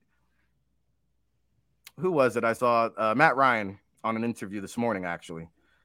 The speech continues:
And he said, you know, they asked him about the Colts roster. And he said, you know, uh, speaking with, with, with Ballard and, and Frank Wright, like,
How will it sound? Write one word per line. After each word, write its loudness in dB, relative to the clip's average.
And 0
he -2
said, 2
you 2
know, 0
they 2
asked 4
him -2
about 0
the -12
Colts -8
roster. -2
And -8
he -10
said, -8
you -4
know, -2
uh, 2
speaking 0
with, -2
with, -4
with -8
Ballard 2
and, -6
and -12
Frank -4
Wright, 0
like, -10